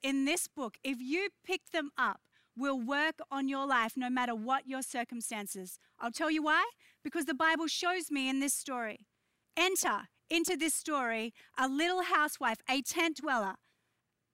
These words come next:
Basically, we could kind of call her a woman who lived in a trailer park in her time. Her name was Jael. It says in Judges chapter four, starting in verse seventeen,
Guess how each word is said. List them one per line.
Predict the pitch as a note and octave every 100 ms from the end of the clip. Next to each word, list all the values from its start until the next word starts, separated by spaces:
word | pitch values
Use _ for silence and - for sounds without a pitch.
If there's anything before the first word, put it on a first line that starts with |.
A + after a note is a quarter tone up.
| _
Basically, | F4+ F#4 - D#4+ E4
we | D4+ D#4
could | D#4
kind | - D#4 D4
of |
call | - D4 D4+
her | C#4+
a | B3+
woman | C4+ D#4 D#4
who | D#4 C#4
lived | C#4+ A#3+
in | C4
a | B3
trailer | - C#4+ C#4 B3+
park | - G#3+ G#3+ -
in | B3
her | B3+ B3
time. | - A#3 F#3+ F3+ - - -
Her | D#4
name | D4 C#4+ C#4
was | B3+ -
Jael. | A#3+ A3+ G#3+ G3+ - _ _ _ _ _ -
It | B3
says | - E4 E4+
in | D#4
Judges | C#4 D#4 D4+ D4
chapter | - D4 -
four, | - C#4 A#3
starting | - C#4 C4+ C4
in |
verse | B3 B3+ -
seventeen, | B3+ B3 B3 A#3+ G#3 G3+